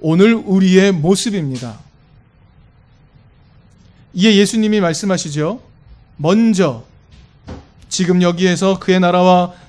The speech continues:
그의 의를 구하여라." 하십니다. 십칠 장 십이 절과 연관해서 읽어보면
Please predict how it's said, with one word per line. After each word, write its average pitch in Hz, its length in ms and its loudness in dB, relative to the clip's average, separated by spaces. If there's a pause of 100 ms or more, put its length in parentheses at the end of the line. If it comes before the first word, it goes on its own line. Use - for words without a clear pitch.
(120)
그의 180 340 4
의를 170 360 0
구하여라." 165 560 -2 (640)
하십니다. 147 440 -12 (1080)
십칠 - 800 -10
장 233 160 0
십이 233 240 -4
절과 208 260 0
연관해서 180 520 0
읽어보면 151 500 -4